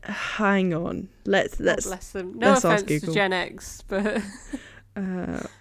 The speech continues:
Speaker 2: I don't even
Speaker 1: what?
Speaker 2: know if you have a name, do you, Gen X? You got a name?
Speaker 1: I think they're just Gen X, aren't they?
Speaker 2: What's your name?
Speaker 1: Gen X is born between sixty-five and eighty-one. So, yeah, that would
Speaker 2: Yeah.
Speaker 1: be the Secret History lot.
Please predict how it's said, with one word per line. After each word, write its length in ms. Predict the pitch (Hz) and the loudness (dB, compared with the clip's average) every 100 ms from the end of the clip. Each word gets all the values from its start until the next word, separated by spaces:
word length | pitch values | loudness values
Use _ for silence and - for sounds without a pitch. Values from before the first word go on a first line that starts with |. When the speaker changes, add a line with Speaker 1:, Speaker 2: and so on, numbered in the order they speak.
| _ | _
Speaker 2:
I 40 | 247 | -2
don't 180 | 277 262 | 0 2
even 120 | 247 | 2
Speaker 1:
what? 60 | |
Speaker 2:
know 40 | 233 | 2
if 100 | 220 | 0
you 60 | 220 | -4
have 160 | 214 | -4
a 40 | 196 | -4
name, 360 | 220 247 208 | -4 -2 -4
do 80 | 202 | -6
you, 260 | 202 233 254 | -6 -6 -8
Gen 240 | 240 233 | -10 -10
X? 500 | 254 - - - - - - - - | -12 -14 -20 -20 -20 -20 -20 -20 -16
You 100 | 240 | -14
got 140 | - - | -12 -10
a 20 | |
name? 220 | 247 247 | -8 0
Speaker 1:
I 40 | |
think 180 | 226 233 | 4 4
they're 100 | 151 | 2
just 220 | 165 165 | -2 0
Gen 180 | - 160 | 4 4
X, 300 | 214 - - | 2 -2 -4
aren't 140 | 151 135 | -4 0
they? 180 | 226 - - - - - - - | -2 -4 -18 -20 -20 -16 -16 -4
Speaker 2:
What's 380 | 320 359 359 - | 4 4 4 2
your 100 | 349 | 6
name? 1000 | 339 349 349 359 349 330 302 262 220 226 - - 247 240 247 240 | 8 10 10 10 10 8 8 4 0 -4 -10 -20 -14 -8 -6 0
Speaker 1:
Gen 220 | 247 285 | 6 6
X 380 | 277 247 - - | 6 2 0 -6
is 100 | 214 | -6
born 300 | - 214 208 | -4 -2 -2
between 340 | 196 - 190 185 | -4 -4 -4 -2
sixty-five 640 | - 214 - 202 180 180 180 | -2 -2 -2 -4 -2 -2 -2
and 100 | 175 | -4
eighty-one. 600 | 170 - 175 151 151 156 | -6 -8 -6 -4 -6 -8
So, 160 | - | -6
yeah, 280 | 170 160 147 | -2 -2 -2
that 180 | 160 151 | -4 -6
would 120 | 233 | -2
Speaker 2:
Yeah. 100 | 196 | 0
Speaker 1:
be 160 | 165 151 | 0 0
the 100 | 160 | -2
Secret 340 | - - - | -6 -6 -6
History 260 | 170 - 151 | -8 -6 -4
lot. 200 | 147 - | -4 -6